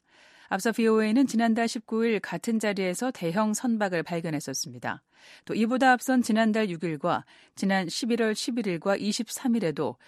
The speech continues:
길이 백구십 미터의 선박이 정박한 모습이 위성사진에 찍혔었습니다. 이는 매 십이 일에서 십삼 일마다 이곳 선박이, 이곳에 선박이 정기적으로 입항한다는 것을 나타냅니다.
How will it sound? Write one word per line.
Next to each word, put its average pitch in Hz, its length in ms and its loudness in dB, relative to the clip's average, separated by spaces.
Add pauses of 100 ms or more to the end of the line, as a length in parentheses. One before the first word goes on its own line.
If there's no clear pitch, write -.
(240)
길이 226 260 2
백구십 220 500 -2
미터의 226 400 0
선박이 185 600 -2
정박한 190 540 -4
모습이 151 540 -4 (220)
위성사진에 196 720 -2
찍혔었습니다. 170 880 -8 (600)
이는 190 400 2
매 214 320 4
십이 220 400 0
일에서 240 320 2
십삼 - 400 -4
일마다 196 500 2 (260)
이곳 214 260 0
선박이, 220 720 0 (300)
이곳에 220 380 2
선박이 240 580 2
정기적으로 220 640 0
입항한다는 202 680 -2
것을 139 340 -4
나타냅니다. 151 760 -6